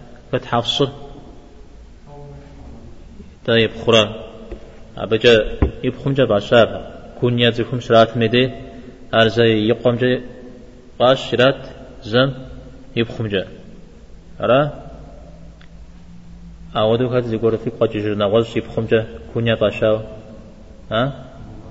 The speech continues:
أبو بكر. أبو حنيفة. حنيفة يخجل زرارة. أبو حنيفة.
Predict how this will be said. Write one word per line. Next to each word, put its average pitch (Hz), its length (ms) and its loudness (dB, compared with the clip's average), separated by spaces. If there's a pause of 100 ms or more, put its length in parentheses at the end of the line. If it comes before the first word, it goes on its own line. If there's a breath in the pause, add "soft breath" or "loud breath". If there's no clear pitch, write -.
(1040)
أبو 98 140 -4
بكر. 107 380 4 (2000)
أبو 104 220 0
حنيفة. 113 480 0 (880)
حنيفة 120 540 2 (680)
يخجل 107 440 0
زرارة. 117 760 2 (400)
أبو 107 200 -4
حنيفة. 113 420 -2